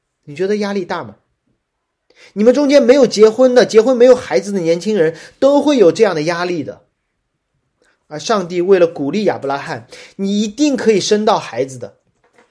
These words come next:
创世纪十五章用了那个奇怪的礼仪，以自己，神自己的性命担保，“我一定会守约，赐你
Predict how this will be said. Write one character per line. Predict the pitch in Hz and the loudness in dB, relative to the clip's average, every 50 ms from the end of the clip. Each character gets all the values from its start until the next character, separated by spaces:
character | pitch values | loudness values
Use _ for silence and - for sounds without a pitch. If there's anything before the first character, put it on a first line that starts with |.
| _ _ _ _ _ _ _ | _ _ _ _ _ _ _
创 | - 214 208 196 | -6 -6 -6 -4
世 | 190 196 | -6 -8
纪 | 180 180 | -6 -6
十 | 165 - - - 175 | -6 -6 -6 -4 -4
五 | 165 135 127 | -4 -4 -4
章 | 139 160 143 151 156 156 _ _ _ _ _ _ _ _ | -4 -4 -6 -6 -10 -16 _ _ _ _ _ _ _ _
用 | 233 262 269 | -2 0 0
了 | 269 262 | 2 2
那 | 262 262 | 2 2
个 | 240 220 | 2 0
奇 | 220 - - - - - 143 156 | 0 0 -2 -2 -2 -4 -6 -8
怪 | 175 - 233 226 208 | -2 -2 0 0 2
的 | 185 170 | 2 2
礼 | 156 139 147 | 2 2 -2
仪， | 110 107 104 110 113 117 127 127 127 _ _ _ _ _ _ _ _ _ _ _ _ _ - _ - | -10 -14 -16 -16 -16 -18 -18 -20 _ _ _ _ _ _ _ _ _ _ _ _ _ _ -20 _ -6
以 | 220 226 | -6 -6
自 | 214 - - - 339 320 | -6 -6 -6 -2 -2 -2
己， | 220 202 - 180 | 0 -2 -6 -6
神 | 175 - - - 180 190 240 247 | -6 -6 0 0 0 0 0 -4
自 | - - 330 370 339 254 | -8 -4 0 0 0 0
己 | - - 175 | -2 -4 -2
的 | 160 165 | -2 -2
性 | - - - 254 254 220 | -2 -2 -4 -4 -2 -2
命 | 214 190 165 | -2 -4 -4
担 | 156 190 180 196 185 | -4 -6 -6 -4 -6
保 | 156 - 180 - _ _ _ _ _ _ | -8 -10 -10 -14 _ _ _ _ _ _
，“我 | 175 180 180 | 2 2 2
一 | 175 185 196 | 2 0 -4
定 | - 269 247 | -2 -2 -2
会 | 214 - 214 - | 2 0 0 0
守 | - - - 165 131 127 143 | 0 -2 -4 -4 -4 -2 -2
约， | 160 165 165 165 165 - _ _ _ | 0 0 0 0 -2 -10 _ _ _
赐 | - - - - 247 220 185 | -14 -12 -8 -2 -2 -2 -2
你 | 156 139 123 131 _ | -2 -8 -12 -16 _